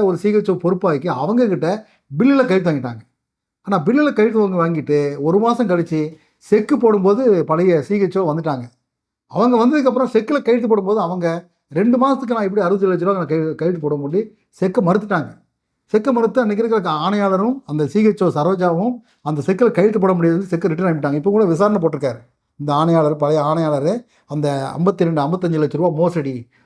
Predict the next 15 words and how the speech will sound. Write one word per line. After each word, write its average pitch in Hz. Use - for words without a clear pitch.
அதுல 156
வந்து 160
அவங்க 151
வந்து 160
நைன் 170
ஏயின் 165
கீழாக 151
அந்த 147
பொறுப்புல 226
இருந்த 160
அந்த 160
சி 208
ஹெச் 208
ஓ 180
மீது 151